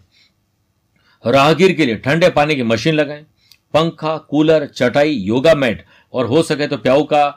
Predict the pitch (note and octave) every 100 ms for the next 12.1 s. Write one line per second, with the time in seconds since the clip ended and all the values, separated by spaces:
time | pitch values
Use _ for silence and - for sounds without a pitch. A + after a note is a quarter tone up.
0 | _ _ A#2+ A#2 C#3+ C3+ C#3+ C3 C#3 B2
1 | A#2 C3+ C#3+ C#3 D#3 _ _ A#2+ A#2+ A2+
2 | C#3+ C#3 G#2+ G#2+ F#2+ E2+ E2 - - E3+
3 | A3+ - D#3 F#3+ F#3+ A#2 F3 F#3 C#3 C3
4 | D3 D3 - A2 B2+ C3 A2+ G#2 B2+ F#2+
5 | E2 F2+ B2 D#3+ D3 C3+ - D#3 D#3+ C#3
6 | A#2+ A#2+ C3 B2+ C#3 B2+ A2 G#2 C3 A#2+
7 | G#2 E2+ A#2+ D#3 F3 - C#3 E3 B2+ G2+
8 | C3+ C#3+ - _ - F2+ B2+ B2+ G#2+ G2
9 | E2+ E2 _ _ - C3+ D3+ A#2+ F#2+ G#2+
10 | B2+ C3+ D3 A2 F2+ C3 D3 B2 A2+ A2
11 | G#2+ C#3 - A#2 G2 G2 B2+ C3+ C3+ C3+